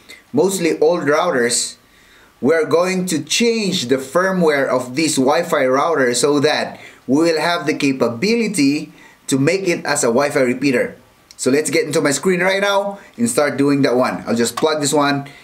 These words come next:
and the next thing you'll see is my screen. Let's get started. We'll just check again our Wi-Fi adapter to make sure that we know what we're dialing in, and change adapter settings, uh, right click here, status,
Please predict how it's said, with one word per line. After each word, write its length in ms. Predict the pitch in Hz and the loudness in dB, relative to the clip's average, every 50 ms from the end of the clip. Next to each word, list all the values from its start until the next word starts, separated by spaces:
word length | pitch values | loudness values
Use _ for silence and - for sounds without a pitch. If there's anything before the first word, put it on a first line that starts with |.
| - - - | -20 -14 -8
and 200 | 113 120 123 127 | -4 -2 0 0
the 120 | 131 127 127 | 2 2 2
next 180 | 147 151 - | 0 0 -2
thing 120 | - 156 147 | -2 0 2
you'll 180 | 139 131 123 | 2 2 2
see 200 | - - 139 131 | 0 2 2 2
is 260 | 127 120 - - - - - | 2 0 -2 -4 -6 -6 -4
my 120 | 107 113 | -2 -2
screen. 500 | 113 - - - 139 131 110 92 90 - - - _ - | -2 -2 -2 0 -2 -2 -2 -2 -8 -10 -16 -10 _ -4
Let's 140 | 104 - | -2 0
get 160 | 117 135 131 - | 0 0 0 0
started. 440 | - 160 147 147 131 120 - - - - - - | 0 0 0 0 0 -2 -2 -6 -10 -14 -6 -2
We'll 360 | 135 123 117 117 113 113 117 110 | 0 2 2 2 2 2 0 0
just 680 | 107 117 110 110 107 98 - - - - - - - - | 0 0 0 0 -2 -2 -4 -8 -8 -8 -10 -10 -6 -4
check 200 | - 175 - 139 | -2 -2 -2 0
again 360 | 143 135 131 135 139 135 123 | 0 0 0 0 0 0 2
our 160 | 120 117 110 | 2 2 2
Wi-Fi 400 | 110 110 123 139 143 139 123 127 | 2 2 0 0 0 0 0 0
adapter 380 | 127 131 127 127 - 143 131 123 | 2 0 0 0 0 -2 -2 0
to 120 | 131 120 | 0 2
make 260 | 113 123 139 139 135 | 2 2 2 0 -2
sure 240 | - - 151 139 135 | -2 0 0 2 2
that 200 | 131 120 101 104 | 2 2 0 0
we 140 | 110 113 110 | 0 2 2
know 220 | 110 123 135 143 | 4 4 4 2
what 220 | 139 135 135 101 113 | 2 2 2 2 2
we're 140 | 117 113 | 2 0
dialing 520 | 104 107 107 117 123 127 131 139 135 131 139 | 0 0 0 0 2 0 2 2 2 2 4
in, 340 | 139 139 139 139 135 135 - - - - - - - - - - - _ _ - - | 2 2 0 0 -2 -4 -8 -14 -20 -20 -20 -20 -20 -20 -20 -20 -20 _ _ -10 -6
and 760 | - 110 113 113 113 113 113 110 110 110 107 110 110 110 - | -2 -2 0 0 0 0 0 0 0 0 0 0 0 -2 -2
change 320 | - 156 151 151 147 - | -4 -4 -4 -4 -4 -4
adapter 500 | 147 120 113 123 123 123 127 - 131 123 | -4 -2 0 0 0 0 0 -2 -4 -4
settings, 1040 | 123 - - - 123 123 127 135 135 135 135 135 131 131 131 131 131 131 - - - - | -4 -4 -2 0 0 2 2 2 2 2 2 4 4 4 4 4 2 2 -2 -6 -12 -10
uh, 280 | - 85 92 90 87 90 98 | -6 -4 -2 -2 0 0 0
right 240 | 107 113 120 113 | 2 2 0 0
click 240 | - 123 120 113 113 - | -2 -4 -4 -4 -4 -2
here, 260 | 127 117 117 - - | -2 0 0 0 -2
status, 760 | - - - 117 98 98 101 95 - - - - - - - | -6 -6 -4 -4 -2 -2 -2 -4 -6 -8 -10 -12 -14 -16 -18